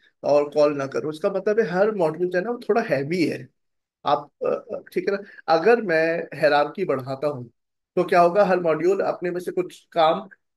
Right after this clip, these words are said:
किसी और मॉड्यूल को सौंपेगा, लेकिन यहाँ ये कि सारा, अ, जो है ना मॉड्यूल ने अपने ऊपर जिम्मेदारी ले ली है। अब सपोज करें कि मुझे रीयूजेबिलिटी करनी है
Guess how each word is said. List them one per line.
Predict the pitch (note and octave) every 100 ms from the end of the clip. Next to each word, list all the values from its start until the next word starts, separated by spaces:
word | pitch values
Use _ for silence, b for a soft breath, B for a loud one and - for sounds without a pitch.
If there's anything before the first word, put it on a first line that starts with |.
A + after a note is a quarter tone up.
| _ _ _ F#3+
किसी | F3+ G#3
और | D#3+ F3+
मॉड्यूल | E3+ D3 D3 D3
को | F3
सौंपेगा, | - C#3+ C#3+ C3 B2+ B2+
लेकिन | D#3+ F#3 F3+
यहाँ | F3+ G3+
ये | G#3 G3
कि | G#3
सारा, | G3+ E3 F#3+
अ, | F#3+ - _ D#3
जो | D#3 D#3 E3
है | D#3
ना | F3+ G#3 B B B
मॉड्यूल | D#3+ D#3 F3+
ने | G3
अपने | F3+ -
ऊपर | F3+ F#3+
जिम्मेदारी | E3+ D3+ D3 C3+ D3
ले | C3+
ली | B2+
है। | D3+
अब | F#3+ G3+
सपोज | G3 G3+ A#3 A3+
करें | D3+ C#3 E3
कि | G3+
मुझे | F3+ D#3 G3+ G#3
रीयूजेबिलिटी | F3 F#3+ G3 F3+ F3+ E3 D#3+ F#3+ F#3
करनी | C#3 B2 B2
है | A2+